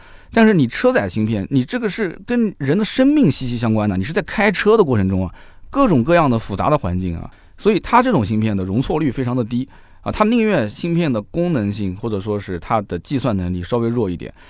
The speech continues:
但是它要考虑到更加复杂的用车的情况啊，所以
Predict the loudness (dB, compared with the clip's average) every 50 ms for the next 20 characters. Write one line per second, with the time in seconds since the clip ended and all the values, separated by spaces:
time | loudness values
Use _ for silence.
0 | -20 -12 -6 -2 -2 -2 0 2 2 2 2 2 0 -4 -4 -2 -4 -4 -4 -2
1 | -2 -2 0 -2 -4 -6 -8 -8 -6 -4 -2 -2 -2 0 -2 -2 -2 -4 -4 -6
2 | -4 -4 -4 -2 -2 -4 -6 -8 -14 -20 -20 -20 -20 -20 -12 -8 -4 -2 0 0
3 | -2